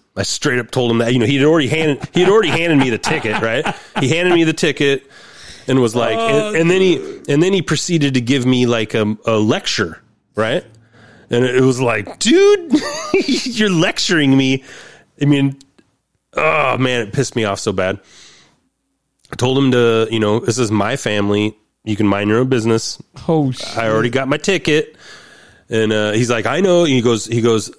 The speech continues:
Speaker 1: uh, you know, you know, "I, I know this is an inconvenience." He did all that kind of stuff. And then he's like, "Just make sure you drive safe, you know, or make sure you drive slower." And, you know, he did his thing and walked out. But
Speaker 2: See,
Speaker 1: it was
Speaker 2: bro?
Speaker 1: just like, man.
Speaker 2: See, look at
Speaker 1: So you can give me a
Speaker 2: guys.
Speaker 1: ticket and then give me a moral,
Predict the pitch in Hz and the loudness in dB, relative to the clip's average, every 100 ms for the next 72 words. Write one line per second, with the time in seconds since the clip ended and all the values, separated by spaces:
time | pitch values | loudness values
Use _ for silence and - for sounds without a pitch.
0 | - 110 - 110 104 95 - _ _ _ | -8 -6 -2 0 0 -2 -10 _ _ _
1 | _ _ _ _ _ - 98 95 98 113 | _ _ _ _ _ -8 -2 0 -2 -2
2 | 120 135 151 143 131 120 123 139 147 143 | 0 2 2 0 -4 -2 0 0 0 2
3 | 131 139 135 127 120 110 110 101 98 101 | 2 2 2 0 -2 -2 0 0 0 -2
4 | 104 107 98 - 95 - 92 92 87 87 | -4 -6 -6 -2 -4 -2 -4 -4 -4 -6
5 | 82 117 - 123 - 170 170 147 180 165 | -6 -6 -4 -2 0 0 0 0 0 -2
6 | - 220 123 - 120 110 107 107 104 101 | -2 0 -2 -2 -2 0 2 2 0 0
7 | 117 117 139 123 135 120 - 147 120 104 | -2 0 0 0 0 -2 -2 2 4 2
8 | 101 - _ - - _ _ _ _ _ | 0 -8 _ -20 -20 _ _ _ _ _
9 | _ _ _ 104 98 95 95 90 87 87 | _ _ _ -6 -6 -4 -4 -4 -4 -4
10 | 90 85 - 87 82 80 82 - 85 - | -4 -4 -6 -6 -6 -8 -10 -12 -16 -10
11 | 98 95 202 - 90 92 139 175 196 131 | -8 -4 -4 -4 -8 -12 -4 -2 -2 -2
12 | 85 95 95 185 185 170 147 - - 135 | -4 -8 -12 -10 -8 -8 -8 -12 -4 0
13 | 127 117 185 151 - 175 160 180 127 120 | 0 2 0 0 -2 -2 -2 0 0 0
14 | 113 131 123 110 120 131 120 107 95 | 2 2 2 2 2 2 2 0 -2